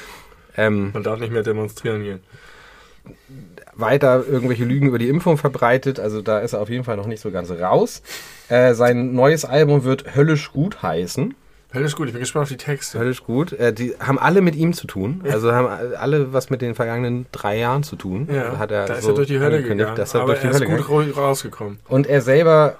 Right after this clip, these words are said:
Speaker 1: äh, und auch im Pressetext steht es immer drin, die Rückkehr des Königs, so wird es immer, äh, bezeichnet. Und
Speaker 2: Ja.
Speaker 1: er will wohl noch ein Konzert spielen in Oberhausen.
Speaker 2: Ja. Der wird aber massakriert, glaub ich.
Speaker 1: Kann sein.
Speaker 2: Das ist das Ende.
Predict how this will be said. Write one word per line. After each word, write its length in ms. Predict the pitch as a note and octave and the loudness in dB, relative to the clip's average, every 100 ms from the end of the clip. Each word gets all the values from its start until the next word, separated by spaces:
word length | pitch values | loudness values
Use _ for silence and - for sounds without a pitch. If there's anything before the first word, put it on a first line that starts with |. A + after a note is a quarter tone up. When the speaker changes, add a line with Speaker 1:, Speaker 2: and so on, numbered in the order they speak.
| B2+ | 0
Speaker 1:
äh, 160 | B2+ | 2
und 160 | C3 A#2+ | 2 0
auch 140 | A#2+ | -2
im 60 | A#2 | -2
Pressetext 520 | A2 C#3+ C#3+ C#3 C3+ | 0 0 2 0 -2
steht 300 | - C3 B2+ | -4 -4 -4
es 100 | A#2+ | -6
immer 180 | B2 A2 | -6 -6
drin, 360 | G#2+ A#2 B2+ B2 F#2 - | -2 0 0 -4 -12 -8
die 120 | G#2+ | -4
Rückkehr 720 | G2 A2+ D3 - A2+ G#2 G#2 | -2 -4 -4 -2 2 2 0
des 300 | G#2 G2+ - | -6 -8 -10
Königs, 640 | - - G#2+ G2 E2 - - | -10 -6 -4 -4 -6 -8 -14
so 320 | F2+ G2 F2 | -10 -10 -8
wird 160 | E2+ F2 | -10 -12
es 120 | E2 | -14
immer, 340 | E2 E2 F2+ G2+ | -10 -8 -8 -12
äh, 220 | - E2+ F2 | -14 -12 -12
bezeichnet. 480 | F2+ - D#2+ F#2 - | -10 -8 -8 -6 -4
Und 100 | B2+ | -4
Speaker 2:
Ja. 80 | A#2+ | -2
Speaker 1:
er 180 | G#2 G2 F2 F2+ | -2 -2 -8 -4
will 220 | G#2+ A#2+ | -4 -2
wohl 140 | A2+ G#2+ | 0 0
noch 160 | G2 | -2
ein 80 | G#2 | -4
Konzert 420 | - G2 G#2+ A2+ | -6 -6 -4 -4
spielen 420 | - B2+ A#2+ B2 | -6 -6 -4 -4
in 120 | G#2+ F2+ | -8 -8
Oberhausen. 720 | A2+ C3 C3 D3 C#3 E3 G#3 | -4 -2 0 0 0 -4 -6
Speaker 2:
Ja. 200 | A2+ G#2 A2 - _ _ _ _ _ _ - _ _ _ _ _ _ - | -10 -10 -14 -20 _ _ _ _ _ _ -20 _ _ _ _ _ _ -12
Der 100 | A2 | -8
wird 100 | G#2+ | -4
aber 200 | A2 A2 | -2 -2
massakriert, 540 | G#2+ G#2 F#2+ - G#2+ G2+ | -2 -4 -6 -6 -6 -6
glaub 260 | G2 G2 | -8 -8
ich. 100 | G2 - - | -12 -16 -8
Speaker 1:
Kann 200 | G#2 G#2 | -4 -2
sein. 340 | G2+ E2+ F#2 G2+ - | -2 -4 -6 -12 -16
Speaker 2:
Das 220 | - G2 | -14 -10
ist 0 | |
das 180 | A2 A2 | -8 -8
Ende. 260 | D3 G#2+ | -8 -8